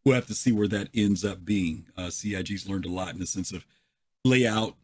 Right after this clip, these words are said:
and, uh, what's intuitive as far as what they do interior, but also because of the issues with N P Cs being able to walk around, a whole lot of the stuff that they're gonna have to move some things around. Um, for me, to your point, the whole C's been a long time coming, and it is,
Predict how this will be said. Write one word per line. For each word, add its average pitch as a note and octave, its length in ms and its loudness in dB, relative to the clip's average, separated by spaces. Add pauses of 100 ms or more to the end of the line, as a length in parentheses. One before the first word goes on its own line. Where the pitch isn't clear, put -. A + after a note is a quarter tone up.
(200)
and, G#2+ 240 4
uh, F#2+ 200 -2
what's A2 260 0
intuitive G#2+ 520 2
as G2 120 -8
far F#2+ 220 -4
as G2 140 -4
what G2 120 -6
they F#2+ 80 -4
do F#2+ 180 -6
interior, F#2 360 -4
but F#2 140 -6
also G#2+ 360 0
because F#2+ 340 -4
of E2 80 -10
the F2+ 220 -8 (320)
issues A2+ 360 4
with G2+ 160 -8
N G#2+ 160 4
P G#2 160 0
Cs A#2+ 360 4
being A2 180 2
able G#2+ 140 0
to G#2+ 60 0
walk G2+ 280 -4
around, G2 300 -2
a G2+ 40 -4
whole G2 120 -4
lot F#2 120 -4
of F2+ 80 -10
the F#2 80 -12
stuff - 240 -10
that - 120 -20
they're F2+ 80 -18
gonna E2+ 160 -8
have - 140 -10
to F2+ 60 -12
move F#2 200 -4
some - 140 -12
things F#2 260 -10
around. F#2 420 -4 (640)
Um, C3 480 6 (520)
for C#3 120 6
me, E3+ 300 4
to - 240 0
your C3+ 140 6
point, A#2 300 0
the A2+ 80 2
whole B2 160 4
C's B2 220 2
been A2+ 120 2
a G#2+ 60 2
long G#2+ 260 0
time F#2+ 280 -4
coming, F2+ 420 -4
and A2 240 2
it A#2+ 180 2
is, C3 520 4